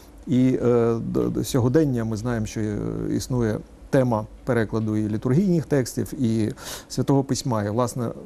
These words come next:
ваша доповідь присвячена зустрічі культур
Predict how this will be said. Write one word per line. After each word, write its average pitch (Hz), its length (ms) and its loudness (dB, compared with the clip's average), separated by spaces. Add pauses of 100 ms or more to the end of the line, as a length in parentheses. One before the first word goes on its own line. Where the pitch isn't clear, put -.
(340)
ваша 165 340 0
доповідь 165 480 4 (880)
присвячена 120 580 0
зустрічі 117 520 2
культур 160 500 2